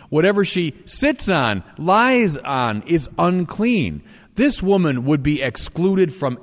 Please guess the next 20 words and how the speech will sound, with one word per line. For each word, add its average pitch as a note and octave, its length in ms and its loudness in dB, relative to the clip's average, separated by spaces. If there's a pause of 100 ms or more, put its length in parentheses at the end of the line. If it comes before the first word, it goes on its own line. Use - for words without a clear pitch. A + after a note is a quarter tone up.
every F#3+ 680 2
aspect C#3+ 680 -2
of G#2 460 0 (340)
Israelite B2+ 640 -2 (280)
life, G#2+ 580 -2 (680)
community, C3+ 840 0
worship, B2 760 0 (920)
everything. A#2 800 -2 (2500)
Mark F#3+ 340 2
is G#3 140 0
presenting D3 460 0
us A#2 180 -2
with A#2 100 -4
a A2 60 -2
woman F#2+ 400 -4
in B2+ 120 -4
a B2 140 -2 (160)
very G#2+ 800 0
dire F2 540 -4 (120)
situation. E2 720 -6